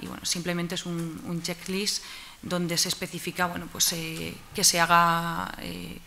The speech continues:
que se pueda comprobar, eh, fácilmente la, la colocación de, de este producto en, en, en esta solución constructiva. Vale, este sería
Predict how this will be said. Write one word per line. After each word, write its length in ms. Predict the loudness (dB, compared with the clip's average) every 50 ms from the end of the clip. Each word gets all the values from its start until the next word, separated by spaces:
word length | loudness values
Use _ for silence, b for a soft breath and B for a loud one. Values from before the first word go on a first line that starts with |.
| -18 -20 -20 -12 -4
que 60 | -2
se 100 | -2 -2
pueda 260 | 2 4 4 4 4
comprobar, 480 | 2 2 0 2 2 6 6 4 4 2
eh, 160 | -4 -4 -6 -4
fácilmente 540 | -4 -6 -4 -4 -2 0 0 0 0 -2
la, 340 | -2 0 0 -2 -2 -4 -8 B B B B B B B
la 100 | 0 0
colocación 580 | 2 4 4 4 4 4 2 0 0 -2 -2 0
de, 320 | 0 0 -2 -2 -4 -6
de 140 | -6 -6 -2
este 220 | -2 -2 -4 -6 -10
producto 480 | -10 -8 -6 -8 -8 -8 -8 -8 -6
en, 280 | -6 -6 -6 -8 -10 -10 -10
en, 500 | -8 -6 -6 -6 -6 -6 -8 -10 -10 -12 -10
en 120 | -8 -4 -4
esta 560 | -4 -2 -4 -4 -4 -4 -4 -2 -4 -4 -4
solución 400 | -6 -6 -6 -8 -8 -8 -8 -8
constructiva. 560 | -8 -8 -10 -10 -12 -10 -10 -12 -12 -12 -14 -18 -20 -20 -20 -20 -20 -20 -20 -20 -20 -20 -20 -20 -20 -20 -20 -20 -20 -20 -16
Vale, 140 | -14 -8 -6
este 160 | -6 -2 -2
sería 400 | -2 -2 -2 -4 -4 -4 -6 -8